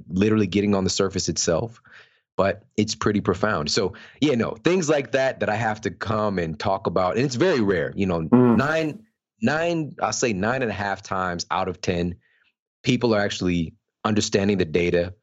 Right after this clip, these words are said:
Speaker 1: or if they don't, they go back and check it out themselves, and they're blown away just as I was, because initially, me being so analytical, I just was like, "This is cr-,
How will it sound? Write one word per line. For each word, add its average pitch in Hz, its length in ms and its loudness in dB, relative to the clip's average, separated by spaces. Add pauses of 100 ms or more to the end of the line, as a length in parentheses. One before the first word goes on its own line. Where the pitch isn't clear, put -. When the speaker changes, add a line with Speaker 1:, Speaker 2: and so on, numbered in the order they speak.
(200)
Speaker 1:
or 147 240 4
if - 80 -4
they 92 100 0
don't, 98 240 -2
they 82 80 -4
go 92 140 0
back 101 200 0
and 92 80 -2
check 98 180 -2
it 92 60 0
out 85 100 0
themselves, 95 420 -2
and 90 100 0
they're 107 80 2
blown 101 260 2
away 98 220 2
just 95 200 0
as 87 100 -2
I 110 140 0
was, - 320 -4
because 82 400 -2 (200)
initially, 123 600 2 (260)
me 107 160 4
being 110 280 4
so 104 380 2
analytical, 98 520 0
I 82 100 0
just 85 220 -4
was 76 120 -8
like, - 180 -4
"This - 200 -2
is - 120 -4
cr-, - 200 -12